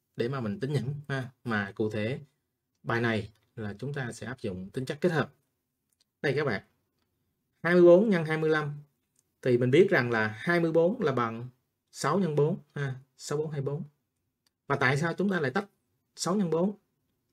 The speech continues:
Tại sao không tách là mười hai nhân hai mà tách sáu nhân bốn? Bởi vì số bốn này nhân với số hai mươi lăm thì chúng ta được là số tròn trăm các bạn.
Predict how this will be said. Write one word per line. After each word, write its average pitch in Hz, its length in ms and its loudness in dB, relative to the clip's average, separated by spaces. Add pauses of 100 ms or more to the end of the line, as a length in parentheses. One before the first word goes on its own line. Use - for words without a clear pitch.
Tại 123 140 -2
sao 165 120 -2
không 170 160 -4
tách 202 140 -2
là 160 80 0
mười 131 180 0
hai 151 140 -4
nhân 151 140 -8
hai 151 200 -8
mà 139 120 -6
tách 160 160 -8
sáu 180 140 -6
nhân 156 160 -6
bốn? 160 200 -2 (680)
Bởi 147 180 8
vì 170 120 6
số 175 140 2
bốn 202 240 6
này 170 120 2
nhân 170 180 0
với 180 100 0
số 180 100 -6
hai 175 100 -2
mươi 165 80 -6
lăm 165 280 -6
thì 123 180 -2
chúng 175 120 -4
ta 175 80 -4
được 120 260 0
là 110 60 -4
số 147 200 -8
tròn 113 300 0
trăm 147 240 0
các 165 60 -4
bạn. 110 180 -4